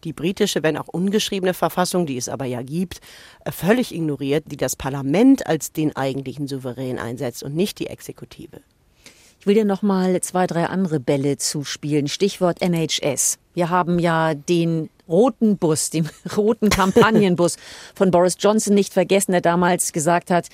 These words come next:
Speaker 2: wir zahlen dreihundertfünfzig Millionen Pfund pro Woche an Brüssel und das könnten wir doch viel besser nutzen, das Geld, und das Geld hier in unseren Gesundheitsdienst, den N H S, stecken. Und von dem Geld könnten wir dann pro Woche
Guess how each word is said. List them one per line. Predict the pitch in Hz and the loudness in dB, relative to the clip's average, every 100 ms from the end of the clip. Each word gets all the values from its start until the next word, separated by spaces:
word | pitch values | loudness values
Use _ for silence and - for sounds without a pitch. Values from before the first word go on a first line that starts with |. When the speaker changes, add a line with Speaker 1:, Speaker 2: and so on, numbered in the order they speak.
| - - | -20 -14
Speaker 2:
wir | - 175 220 | 0 4 4
zahlen | - 196 185 | 4 2 2
dreihundertfünfzig | - 185 185 170 196 185 - 175 185 | 2 2 2 2 0 0 -2 0 2
Millionen | 175 151 170 170 170 165 - - | 2 4 4 4 2 0 -4 -6
Pfund | - 190 185 | 2 2 2
pro | - 175 247 208 | 0 2 4 4
Woche | 165 220 202 196 - - - | 2 4 4 2 0 -16 -4
an | 185 196 | 2 2
Brüssel | 147 208 196 | 4 2 2
und | 185 | 0
das | 175 - | 0 0
könnten | 202 - | 0 2
wir | 165 | 2
doch | 160 - | 2 0
viel | 226 247 | 2 4
besser | 214 233 240 | 4 2 2
nutzen, | 208 190 - 190 | 4 2 2 0
das | 170 160 | 0 0
Geld, | 170 165 165 | 2 2 2
und | - 160 147 - - - | -2 -4 -4 -10 -14 -8
das | 160 | -2
Geld | 180 165 | 0 0
hier | - 170 | 2 0
in | |
unseren | - 165 156 151 | 0 0 0 0
Gesundheitsdienst, | 151 226 247 208 - - 180 - | 2 2 2 0 0 0 0 0
den | 165 | -2
N | 160 | 0
H | 147 - - | 0 0 0
S, | 220 | 0
stecken. | - 196 190 196 185 - - - | 0 0 0 0 -2 -6 -20 0
Und | 208 180 | 2 2
von | - 170 | 2 2
dem | 135 254 285 | 4 4 4
Geld | 240 214 202 | 4 2 2
könnten | - 226 - 190 | 2 2 2 4
wir | |
dann | 190 180 165 | 4 2 0
pro | - 160 247 311 185 | -2 4 4 4 4
Woche | 240 - 131 | 2 0 -4